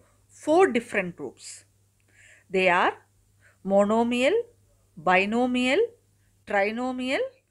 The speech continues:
and multinomial. But in general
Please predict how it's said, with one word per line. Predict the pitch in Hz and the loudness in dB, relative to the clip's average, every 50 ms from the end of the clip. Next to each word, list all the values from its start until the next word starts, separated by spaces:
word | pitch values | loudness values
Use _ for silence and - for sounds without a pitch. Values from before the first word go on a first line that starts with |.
| _ _ _ _ _ _ - | _ _ _ _ _ _ -4
and | 294 427 480 403 330 | -4 -4 -4 -6 -8
multinomial. | 254 196 190 180 - 190 165 160 147 277 139 143 143 135 - - _ _ _ _ _ _ _ _ _ _ _ _ _ _ _ _ _ _ _ _ _ _ _ _ _ _ _ _ _ _ _ _ _ _ _ _ _ _ _ | -8 -8 -8 -8 -10 -14 -14 -14 -16 -18 -18 -18 -18 -20 -20 -20 _ _ _ _ _ _ _ _ _ _ _ _ _ _ _ _ _ _ _ _ _ _ _ _ _ _ _ _ _ _ _ _ _ _ _ _ _ _ _
But | 220 277 320 - | -2 -2 0 0
in | 466 453 330 | -2 -2 0
general | 247 247 240 247 233 - 165 165 160 185 302 | 0 0 0 -2 -6 -10 -10 -10 -10 -10 -12